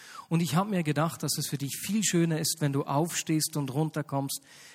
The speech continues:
wenn das Licht für dich schon brennt.“ Das ist nicht speziell. Der Vater war stinkesauer über den Sohn,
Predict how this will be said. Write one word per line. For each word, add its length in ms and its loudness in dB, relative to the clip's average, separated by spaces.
wenn 260 4
das 200 2
Licht 340 0
für 120 2
dich 260 -2
schon 240 -2
brennt.“ 640 -8
Das 80 -2
ist 40 2
nicht 140 6
speziell. 500 2
Der 80 8
Vater 460 6
war 100 6
stinkesauer 840 6
über 240 4
den 180 2
Sohn, 460 6